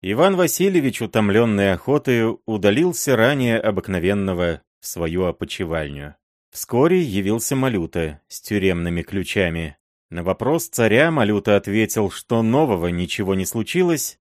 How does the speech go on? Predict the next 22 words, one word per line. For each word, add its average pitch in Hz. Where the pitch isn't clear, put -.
что -
Серебряный 123
повинился 127
в -
том, 151
что -
стоял 135
за 110
Морозово 120
на 117
Москве, 113
где 98
убил 110
семерых 107
опричников 110
и 101
рассек 107
Вяземскому 98
голову. 95
"Но", 101
прибавил 92
Малюта, 90